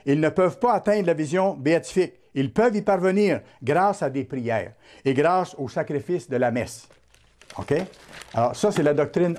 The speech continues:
officielle. C'est, on, faut mettre tout ça dans le contexte parce que ça va ensemble. Ça veut dire une chose.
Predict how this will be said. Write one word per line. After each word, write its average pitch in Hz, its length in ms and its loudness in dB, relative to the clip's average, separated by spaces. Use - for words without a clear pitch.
officielle. 135 580 -2
C'est, - 180 -2
on, 247 200 2
faut 233 180 0
mettre 247 300 0
tout 214 120 0
ça 240 140 2
dans 208 80 4
le 180 80 2
contexte 185 460 -2
parce 147 100 -2
que 151 120 0
ça 143 180 0
va 190 200 0
ensemble. 147 440 -2
Ça 151 120 2
veut 190 120 4
dire 277 160 4
une 190 120 2
chose. 123 320 -2